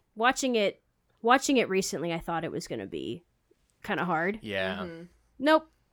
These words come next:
Speaker 1: Looks
Speaker 2: Yep,
Speaker 1: pretty good.
Speaker 2: still looks great.
Speaker 3: Yeah.
Speaker 1: What made Casper and the ghostly trio appear more real was their relationship relative to light. These C G I characters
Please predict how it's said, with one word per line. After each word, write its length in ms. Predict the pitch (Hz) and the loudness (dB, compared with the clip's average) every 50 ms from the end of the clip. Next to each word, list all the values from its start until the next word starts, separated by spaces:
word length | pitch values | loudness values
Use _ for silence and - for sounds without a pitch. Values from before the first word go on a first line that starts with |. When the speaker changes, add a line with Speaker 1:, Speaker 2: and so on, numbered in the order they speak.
| _ - | _ -2
Speaker 1:
Looks 180 | 247 277 - | -2 -2 0
Speaker 2:
Yep, 60 | - | 0
Speaker 1:
pretty 120 | 165 262 254 | -4 -4 0
good. 160 | 202 220 214 | 0 0 0
Speaker 2:
still 140 | 202 208 233 | 0 -2 -6
looks 180 | 233 226 - | -10 -10 -10
great. 220 | - - 208 208 180 | -6 -4 -4 -4 -4
Speaker 3:
Yeah. 180 | 175 180 214 202 185 _ _ _ | -8 -16 -18 -18 -20 _ _ _
Speaker 1:
What 280 | - 247 320 - 175 | -2 4 4 4 4
made 300 | 269 302 359 427 427 - | 4 2 2 2 0 0
Casper 500 | - - 220 262 330 339 - - - 403 | -4 -4 0 0 0 0 -2 -4 -2 0
and 180 | 392 311 269 240 | 0 0 0 -2
the 40 | 226 | 0
ghostly 420 | 202 220 226 269 - - - 320 | 0 2 0 0 0 -2 -4 -4
trio 380 | 311 - - 226 208 202 202 - | -4 -4 -4 -2 0 2 2 0
appear 320 | 180 185 - - 262 240 220 | 0 -2 -4 -6 -2 -2 0
more 300 | 214 208 233 311 392 349 | 0 0 2 2 0 0
real 460 | 226 175 160 139 110 147 - 226 - _ _ - - - - - | -2 -4 -6 -6 -6 -8 -10 -12 -14 _ _ -20 -20 -20 -8 -4
was 160 | 240 220 - | -4 0 2
their 160 | 262 240 262 | 2 2 4
relationship 580 | 320 294 240 196 185 - - - - 214 - - | 2 2 2 2 2 0 -4 -6 -6 -6 -6 -4
relative 400 | 175 170 165 170 165 - 185 - | -6 -4 -4 -6 -6 -8 -12 -8
to 120 | - 220 | -6 -6
light. 420 | 214 233 240 240 233 - - - _ - _ _ _ _ _ _ _ _ _ _ _ _ - | -4 0 0 0 0 -2 -6 -14 _ -20 _ _ _ _ _ _ _ _ _ _ _ _ -4
These 180 | 240 262 247 - | -2 -2 -2 0
C 200 | - 349 359 403 | 0 0 0 0
G 160 | - 403 403 | 2 4 4
I 100 | 381 381 | 4 4
characters 760 | - - - 233 170 160 - - - 131 120 160 180 - - | 2 0 -4 -4 -4 -4 -4 -8 -8 -10 -10 -10 -12 -14 -18